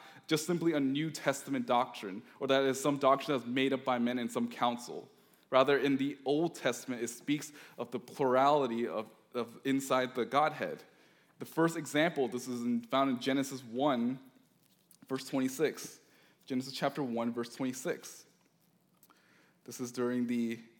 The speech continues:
creation. Uh, when God create, before God makes Adam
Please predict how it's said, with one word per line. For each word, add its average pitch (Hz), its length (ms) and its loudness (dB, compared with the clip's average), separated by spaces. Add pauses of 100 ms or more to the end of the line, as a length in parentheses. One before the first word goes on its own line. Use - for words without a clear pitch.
(160)
creation. 131 760 -2 (1700)
Uh, 101 200 -6
when 110 240 -4
God 127 480 4 (640)
create, 123 420 -2
before 131 280 -4
God 123 280 0
makes 120 340 -4 (460)
Adam 110 500 -2